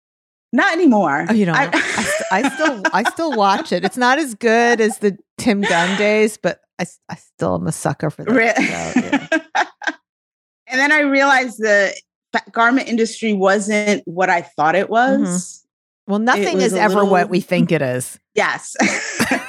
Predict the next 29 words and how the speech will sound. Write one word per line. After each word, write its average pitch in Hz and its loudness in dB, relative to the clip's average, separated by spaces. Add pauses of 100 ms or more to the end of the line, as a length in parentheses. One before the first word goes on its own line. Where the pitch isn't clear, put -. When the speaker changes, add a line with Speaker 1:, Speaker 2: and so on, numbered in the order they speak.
(220)
Speaker 1:
It 285 2
was 311 0
pretty 415 2
cutthroat. 233 -2
It 226 2
was, 226 2
Speaker 2:
Yeah. 165 -6
Speaker 1:
you 285 2
know, 240 4
in 247 2
New 247 2
York 269 2
Speaker 2:
Yeah. - -6
Speaker 1:
City, 208 0
eighteen 233 -2
years 196 2
old, 170 2 (440)
New 196 2
York 208 2
City, 160 2
um, 160 0 (120)
and 151 2 (160)
being 202 2
from 180 -2
Fairfield 175 0
County, 165 -2 (100)
living 185 2
and, 143 2
and 147 0